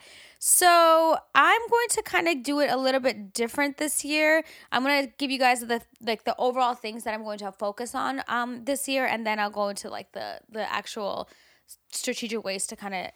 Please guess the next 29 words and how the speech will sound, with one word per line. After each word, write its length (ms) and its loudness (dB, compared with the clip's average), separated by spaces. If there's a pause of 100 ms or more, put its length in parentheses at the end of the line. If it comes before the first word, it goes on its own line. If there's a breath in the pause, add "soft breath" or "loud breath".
(180)
implement 400 -8
them. 160 -8
So 380 2 (320 loud breath)
first, 320 4
like, 240 -2
the 80 -4
first 260 0
thing 120 -6
I 20 -4
wanna 180 -4
focus 300 -6
on 140 -6
this 220 -8
year, 360 -4
um, 280 -4
is 120 -6
service. 520 -4
So 240 -2
doing 320 -4
this, 180 -6
like, 140 -4
Help 200 -6
the 80 -6
Homeless 280 -8
Drive 300 -4
really 220 -8
reminded 380 -6
me, 180 -12
like, 200 -10